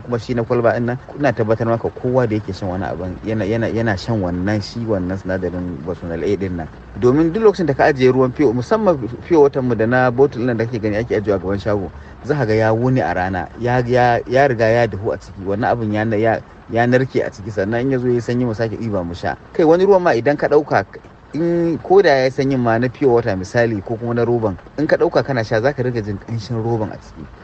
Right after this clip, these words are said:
Ko da suke ba kowa ke gane wannan ƙanshin roban ba. Kai ina tabbatar maka yanzu ni in ka bani ruwan na roba, in dai ya, in ya wuni a rana ko ya yi sanyi in ka bani in ka sha, in na sha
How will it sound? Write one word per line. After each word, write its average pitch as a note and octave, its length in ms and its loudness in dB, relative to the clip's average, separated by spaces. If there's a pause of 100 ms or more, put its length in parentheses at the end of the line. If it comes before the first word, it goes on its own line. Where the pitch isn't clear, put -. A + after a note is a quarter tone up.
(120)
Ko G3 120 6
da F3+ 80 0
suke E3 200 0
ba B2 120 2
kowa E3+ 360 2
ke B2+ 160 -2
gane A#2+ 240 2
wannan G2+ 240 -4
ƙanshin G2+ 240 -8
roban G#2 320 -2
ba. D2 120 -8 (160)
Kai D3 120 4
ina D#3+ 160 2
tabbatar C3+ 240 0
maka C3+ 140 2
yanzu A2 200 0
ni C#3+ 80 0
in D3+ 60 -2
ka D3+ 80 2
bani C#3 240 2
ruwan A2+ 320 0
na B2+ 100 2
roba, B2+ 320 4
in C3+ 100 -2
dai D#3 140 2
ya, C#3+ 140 6
in D3 160 -2
ya D#3+ 100 6
wuni E3+ 220 2
a G#2 120 2
rana A#2 340 2 (140)
ko D3+ 180 0
ya D3 180 6
yi D3 140 0
sanyi C#3+ 320 -4
in C#3 80 -4
ka D3 80 -2
bani C3 220 -2
in G#2+ 60 -8
ka A2 100 -6
sha, G#2 200 -8
in C3+ 120 -4
na C3+ 80 2
sha B2+ 280 -2